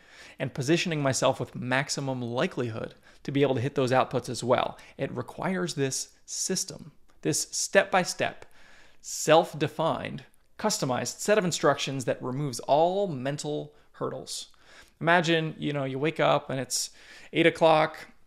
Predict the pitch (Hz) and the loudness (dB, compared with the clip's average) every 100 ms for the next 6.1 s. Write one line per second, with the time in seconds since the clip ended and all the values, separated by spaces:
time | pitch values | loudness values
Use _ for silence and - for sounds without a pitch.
0 | _ _ _ - - - 143 127 120 113 | _ _ _ -20 -12 -2 2 2 2 0
1 | 147 147 135 131 131 135 120 107 135 139 | -2 0 0 2 2 0 -2 0 0 2
2 | 127 120 - - 151 143 123 123 123 127 | 2 0 0 -4 -2 0 0 -2 -2 -2
3 | 123 127 - 123 127 131 139 123 131 123 | 0 -4 -4 -8 -6 -4 -4 -4 -2 -4
4 | 123 127 127 120 127 123 117 104 - - | -4 -6 -6 -6 -6 -4 -6 -8 -18 -16
5 | - 147 - 151 135 131 156 143 123 120 | -8 -6 -4 -2 0 0 -2 -2 -2 -2
6 | 123 | -4